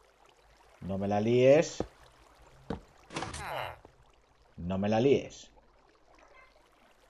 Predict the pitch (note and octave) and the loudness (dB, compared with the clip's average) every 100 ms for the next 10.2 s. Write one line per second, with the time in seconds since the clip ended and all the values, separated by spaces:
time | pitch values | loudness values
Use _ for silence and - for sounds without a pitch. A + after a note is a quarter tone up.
0 | _ - - - F#2+ G2+ F#2 F2 - - | _ -20 -20 -10 -10 -8 -8 -8 -12 -14
1 | - - - F#2 A2+ A#2 F#2+ G#2 F#2+ F#2 | -18 -20 -12 -6 -2 -2 -4 -8 -12 -14
2 | F#2 - - - - - G#3 D3+ A#2+ A2 | -16 -20 -20 -20 -16 -12 -10 -10 -12 -12
3 | G#2 G#2+ - F2 F#2 - G2 E2 - - | -12 -14 -10 -6 -4 -4 -8 -8 -14 -20
4 | _ _ _ _ _ - - - - - | _ _ _ _ _ -20 -20 -20 -20 -20
5 | - - - - _ - - - - - | -20 -12 -12 -12 _ -20 -20 -20 -20 -20
6 | - - - - F#2+ C3 C#3+ C#3 C#3+ C3 | -20 -20 -18 -10 0 2 4 6 8 6
7 | B2 A#2 E3+ F#3+ G3+ A3 G#3+ G#2+ G#2+ - | 6 0 2 4 4 4 2 -4 -12 -20
8 | _ - - D3+ G#2+ F2+ E2+ A#2 A2+ A#2 | _ -20 -16 -14 -12 -6 2 2 2 -2
9 | D3+ D3+ D#3+ D#3 C3 D3+ D3+ C#3+ B2 G2+ | -2 0 0 0 0 0 2 4 4 2
10 | E2+ | -4